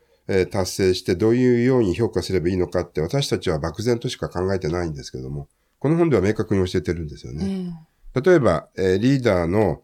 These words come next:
Speaker 1: 行動特性、えー、売上目標の達成。これがまたですね、えー、成果や能力や知識によって三項目と八つの成果に分かれています。それから自己成長、えー、勤務態度、組織化の推進みたいな形ですね。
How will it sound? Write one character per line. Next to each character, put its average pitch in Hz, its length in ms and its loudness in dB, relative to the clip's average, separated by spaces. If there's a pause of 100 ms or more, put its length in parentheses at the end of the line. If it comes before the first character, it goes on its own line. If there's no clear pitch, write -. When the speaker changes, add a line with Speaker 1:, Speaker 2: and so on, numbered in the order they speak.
Speaker 1:
行 104 220 2
動 101 300 2
特 - 280 -4
性、 78 380 -2
え 85 300 0
ー、 107 240 4
売 127 40 2
上 131 80 2
目 139 160 2
標 104 160 2
の 80 120 0
達 76 280 -2
成。 80 300 0 (220)
こ 127 80 0
れ 139 80 4
が 139 100 4
ま 135 120 2
た 127 140 2
で 104 120 2
す 80 120 -6
ね、 82 320 0 (560)
え 87 140 0
ー、 87 40 0
成 127 260 2
果 107 180 2
や 85 140 4
能 101 200 2
力 87 220 0
や 80 80 0
知 110 160 -2
識 - 260 -2
に 80 60 2
よ 71 100 2
っ 73 60 -4
て - 240 -4
三 131 260 0
項 139 180 2
目 101 220 0
と 78 280 -6 (440)
八 107 120 2
つ - 100 -10
の 120 160 2
成 101 180 0
果 80 120 -2
に 71 80 0
分 76 100 0
か 92 120 0
れ 73 80 0
て 62 120 -10
い - 20 -8
ま 57 160 -12
す。 - 160 -16 (140)
そ - 120 -4
れ 120 40 0
か 127 80 0
ら 123 80 4
自 95 160 -6
己 - 40 -14 (140)
成 110 240 2
長、 64 400 -6 (460)
え 85 280 2
ー、 76 60 -4
勤 101 280 0
務 - 20 0
態 90 280 0
度、 69 200 -4
組 - 280 -4
織 - 320 -6
化 113 120 0
の 107 100 2
推 113 240 0
進 107 240 0
み 104 60 -2
た 92 100 0
い 78 60 0
な 71 80 -4
形 76 340 -8
で 71 120 -4
す - 120 -10
ね。 67 160 -10